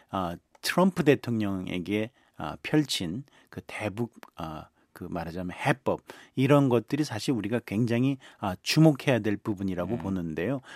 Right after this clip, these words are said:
Speaker 1: 한국 정부도 여기에 대해서 굉장히 파악하려고 노력하고 있는 것으로
Speaker 2: 예.
Speaker 1: 그렇게 알려져 있습니다.
Speaker 2: 예, 알겠습니다. 뭐 저희들이 오늘 좀 뭐 가정과 관련된 상황을 얘기를 많이 했습니다만 뭐 미국 정부가 항상 얘기하는 것처럼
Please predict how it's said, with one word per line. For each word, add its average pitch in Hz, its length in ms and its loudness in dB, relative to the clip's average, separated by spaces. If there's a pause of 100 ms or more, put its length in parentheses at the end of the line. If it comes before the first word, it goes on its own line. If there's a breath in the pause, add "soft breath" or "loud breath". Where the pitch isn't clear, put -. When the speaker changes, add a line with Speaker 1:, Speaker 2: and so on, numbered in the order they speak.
(120)
Speaker 1:
한국 151 460 6
정부도 135 420 4
여기에 107 280 2
대해서 98 460 -2 (200 soft breath)
굉장히 107 360 0
파악하려고 113 680 0
노력하고 107 580 2
있는 87 220 -4
것으로 80 480 -6
Speaker 2:
예. 85 240 -6
Speaker 1:
그렇게 127 300 -2
알려져 87 340 -6
있습니다. 85 520 -4
Speaker 2:
예, - 340 -16
알겠습니다. 85 640 -10
뭐 92 140 -10
저희들이 120 380 -4
오늘 117 220 -2
좀 120 240 -4 (540 loud breath)
뭐 - 140 -8
가정과 156 500 6
관련된 127 380 6
상황을 113 540 0
얘기를 95 320 -4
많이 90 240 -2
했습니다만 104 680 -6
뭐 98 120 -6
미국 123 320 -2
정부가 117 320 -6
항상 143 240 -6
얘기하는 110 380 0
것처럼 110 500 -2